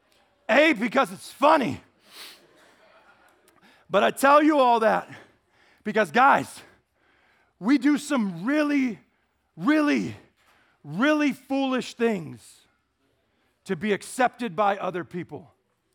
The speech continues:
We do some really, really foolish things just because the world paints them to be shiny and attractive.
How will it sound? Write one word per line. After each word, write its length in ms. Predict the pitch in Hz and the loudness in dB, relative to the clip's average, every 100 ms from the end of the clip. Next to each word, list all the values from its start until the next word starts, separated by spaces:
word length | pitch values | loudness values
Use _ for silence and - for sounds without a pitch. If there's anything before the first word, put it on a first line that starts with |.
| _ _ _ _ _ _ _ _ _ _ _ | _ _ _ _ _ _ _ _ _ _ _
We 180 | 175 262 | -2 0
do 180 | 254 277 | 0 -2
some 380 | - 269 233 208 | -2 -2 -2 0
really, 540 | 294 320 311 240 - - _ _ _ _ _ _ _ _ | 0 0 0 -2 -4 -12 _ _ _ _ _ _ _ _
really 460 | 160 285 359 339 | -4 0 2 2
foolish 540 | 269 - 320 311 285 - | 0 -2 -2 -2 -4 -6
things 600 | 285 262 202 156 101 - - _ _ _ _ | -6 -4 -6 -12 -18 -20 -20 _ _ _ _
just 260 | - 285 - | -8 -8 -4
because 300 | 269 277 220 | -2 -2 -2
the 100 | 247 | -4
world 500 | 226 269 262 220 - | 0 0 0 -2 -8
paints 340 | - 262 - | -6 -6 -6
them 240 | - 254 247 | -8 -8 -8
to 160 | 254 | -10
be 140 | 214 185 | -10 -10
shiny 720 | - - 247 254 233 175 135 _ _ _ _ _ _ _ _ _ _ | -12 -8 -4 -2 -4 -8 -12 _ _ _ _ _ _ _ _ _ _
and 120 | 180 | -12
attractive. 760 | - - 226 240 - 175 117 | -10 -6 -2 -2 -4 -14 -14